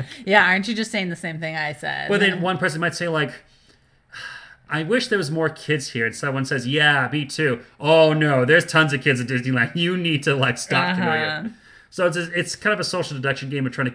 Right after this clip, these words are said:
Speaker 2: catch someone in, like, a little lie, you know,
Speaker 1: Mm-hmm.
Speaker 2: which is a pretty fun little thing.
Speaker 1: Yeah.
Speaker 2: He called it something else. I think there's another version of it, something like Secret Agent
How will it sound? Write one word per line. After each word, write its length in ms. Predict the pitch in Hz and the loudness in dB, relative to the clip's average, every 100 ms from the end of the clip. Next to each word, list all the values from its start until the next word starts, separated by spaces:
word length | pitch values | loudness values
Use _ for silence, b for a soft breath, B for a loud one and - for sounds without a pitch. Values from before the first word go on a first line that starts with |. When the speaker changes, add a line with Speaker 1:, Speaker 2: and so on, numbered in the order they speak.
| - | -2
Speaker 2:
catch 180 | 147 | -4
someone 280 | - 135 127 | -2 -2 -2
in, 80 | 123 | -2
like, 140 | 117 | -2
a 60 | 120 | -2
little 200 | 120 117 | -4 -4
lie, 340 | 107 98 113 - - | -8 -16 -18 -18 -10
you 220 | 165 127 | -4 -2
know, 160 | 113 | -2
Speaker 1:
Mm-hmm. 280 | - 143 151 | -4 -8 -8
Speaker 2:
which 140 | 180 208 | -6 -4
is 80 | |
a 60 | 190 | -4
pretty 240 | - 170 | -2 -2
fun 220 | 127 120 110 | 0 -4 -6
little 160 | 107 | -12
thing. 260 | 104 104 196 | -12 -12 -6
Speaker 1:
Yeah. 400 | 214 165 151 147 | -4 -2 -4 -4
Speaker 2:
He 160 | 262 | -4
called 200 | 247 240 | -2 -2
it 100 | 233 | -2
something 340 | - 196 139 127 | -4 -6 -4 -4
else. 400 | 123 185 - - | -6 -8 -10 -6
I 80 | 135 | -4
think 140 | 143 196 | -4 -6
there's 140 | 165 | -4
another 280 | 156 135 135 | -4 -4 -6
version 280 | 117 120 156 | -4 -6 -6
of 60 | |
it, 140 | 165 - | -8 -6
something 260 | 170 180 | -8 -6
like 140 | 156 120 | -6 -6
Secret 400 | - 123 120 113 | -8 -10 -8 -8
Agent 400 | 110 113 143 | -8 -10 -12